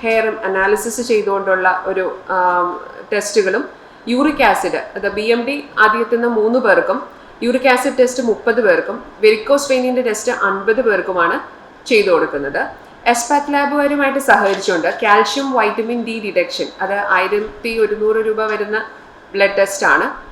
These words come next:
അത് നമ്മൾ ഇവ-, ആ, അഞ്ഞൂറ്റി അൻപത് രൂപയ്ക്ക്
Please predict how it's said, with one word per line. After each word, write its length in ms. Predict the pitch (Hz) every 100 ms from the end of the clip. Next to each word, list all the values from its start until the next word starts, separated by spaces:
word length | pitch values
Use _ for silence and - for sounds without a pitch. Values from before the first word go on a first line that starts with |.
| -
അത് 140 | 226
നമ്മൾ 360 | 247 226 220 302 - -
ഇവ-, 160 | 233
ആ, 520 | - 208 196 196 196 -
അഞ്ഞൂറ്റി 400 | 226 240 240 285
അൻപത് 400 | - 214 214 240
രൂപയ്ക്ക് 680 | 247 196 170 156 135 -